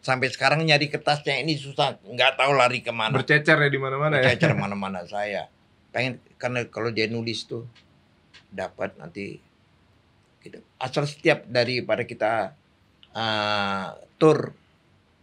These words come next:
Speaker 1: disitulah dia paling sering dapat lagu.
Speaker 2: Hmm.
Speaker 1: Mau tur, kita buat lagu, tapi sore-sore dia, "Eh, aku punya lagu," katanya, "kayak, kayak gini, dengar gini, gini, gini." Ya udah.
Speaker 2: Oke.
Speaker 1: Enak aja kita dengar.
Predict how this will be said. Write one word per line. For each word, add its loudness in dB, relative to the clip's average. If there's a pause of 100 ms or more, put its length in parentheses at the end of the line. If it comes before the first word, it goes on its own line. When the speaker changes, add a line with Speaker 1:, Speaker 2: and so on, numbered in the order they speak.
(300)
Speaker 1:
disitulah -2
dia -6
paling -8
sering -14
dapat -8
lagu. -12 (420)
Speaker 2:
Hmm. -12
Speaker 1:
Mau -2
tur, 0 (400)
kita -6
buat -8
lagu, -14
tapi -14
sore-sore -10
dia, -10 (160)
"Eh, -4 (1400)
aku -20
punya -14
lagu," -16
katanya, -18 (160)
"kayak, -12
kayak -8
gini, -14
dengar -12
gini, -12
gini, -10 (100)
gini." -16 (280)
Ya -10
udah. -20 (1120)
Speaker 2:
Oke. -16 (160)
Speaker 1:
Enak 0
aja -8
kita -10
dengar. -10